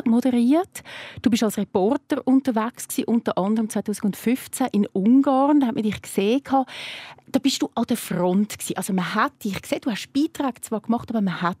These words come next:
dich gesehen, sehr im Vordergrund. Jetzt, äh, schaffst du nicht mehr im Vordergrund. Jetzt bist du Produzent beim News-Sender.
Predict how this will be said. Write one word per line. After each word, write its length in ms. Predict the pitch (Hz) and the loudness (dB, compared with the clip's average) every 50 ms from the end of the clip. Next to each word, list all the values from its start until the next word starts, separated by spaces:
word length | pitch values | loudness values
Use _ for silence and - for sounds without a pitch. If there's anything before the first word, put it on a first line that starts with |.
| _ - | _ -6
dich 160 | 165 - - | -6 -6 -6
gesehen, 380 | - - - 185 170 165 170 | -10 -6 -4 -2 -2 -2 -2
sehr 420 | - - - 220 196 233 262 262 254 - | -4 -2 0 2 2 4 2 0 0 0
im 100 | 220 202 | -2 -2
Vordergrund. 720 | - - 160 156 175 - - 208 - - 135 90 131 - - - - - - - - - | 0 -2 -4 -4 -4 -6 -8 -10 -8 -8 -8 -6 -6 -8 -8 -12 -16 -18 -16 -18 -18 -8
Jetzt, 500 | _ 185 214 226 - 277 - - - - | _ 0 0 0 0 -2 -6 -12 -4 -2
äh, 40 | 320 320 359 - - _ _ _ _ - | -2 0 0 -2 -6 _ _ _ _ -12
schaffst 340 | - - 185 170 - - | -8 -6 -6 -6 -6 -4
du 40 | 185 | -2
nicht 60 | 160 | -2
mehr 80 | 156 165 | 0 -2
im 60 | 170 - | -2 -4
Vordergrund. 500 | - 160 156 156 - - - 147 147 160 | -4 -6 -6 -6 -8 -8 -8 -6 -6 -6
Jetzt 160 | 190 - - | -8 -8 -8
bist 180 | 254 - - | -8 -8 -8
du 40 | 277 | -10
Produzent 920 | - - 277 262 - 226 - - - 220 180 151 143 123 - - - - | -6 -4 -4 -4 -4 -6 -6 -4 -4 -2 -2 -2 -4 -6 -8 -10 -12 -8
beim 140 | - 185 180 | -4 -2 -2
News-Sender. 760 | 185 185 175 165 175 - - - - 120 131 156 156 151 147 | 0 -2 -2 -4 -6 -8 -8 -8 -6 -6 -6 -6 -6 -8 -10